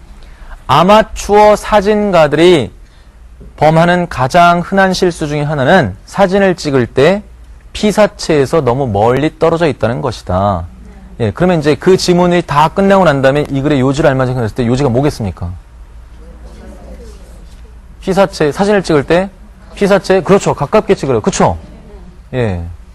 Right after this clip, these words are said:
충분히 그게 문제가, 문제죠. 그러니까 아마추어 사진가들이 사진을 찍을 때 피사체에 충분히 가깝게 찍지 못하는 것이 가장 흔한 문제랍니다. 어, 그럼 그것에 대한 해결책은 뭡니까? 사진 찍을 때 가능한 가까이 가서 찍으라는 거죠? 예.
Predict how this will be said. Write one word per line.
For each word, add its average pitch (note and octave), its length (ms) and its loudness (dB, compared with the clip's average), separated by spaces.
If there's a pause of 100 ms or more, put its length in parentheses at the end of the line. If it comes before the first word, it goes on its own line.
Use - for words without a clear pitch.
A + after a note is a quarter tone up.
(920)
충분히 B3 360 2
그게 G3 180 4
문제가, F#3+ 840 4
문제죠. E3+ 500 4 (160)
그러니까 F3+ 380 0 (400)
아마추어 G3+ 500 4
사진가들이 F#3+ 520 2
사진을 G3+ 440 0
찍을 D#3 320 0
때 F3 180 2
피사체에 G3 460 0
충분히 G3+ 320 -2
가깝게 D3+ 340 -2
찍지 F3 260 -4
못하는 D3 260 -2
것이 D3 120 -2
가장 D3 240 -2
흔한 G3+ 180 4
문제랍니다. C3+ 640 2 (680)
어, C#3 60 -4
그럼 G3 180 0
그것에 G#3 220 2
대한 G#3 120 2
해결책은 G#3+ 380 0
뭡니까? A#2 360 -2
사진 G#3 220 0
찍을 F#3+ 200 2
때 F#3 80 0
가능한 D3+ 440 -2
가까이 - 280 -2
가서 D#3 120 2
찍으라는 D#3 280 -2
거죠? C#3 340 -2
예. G#2+ 280 -2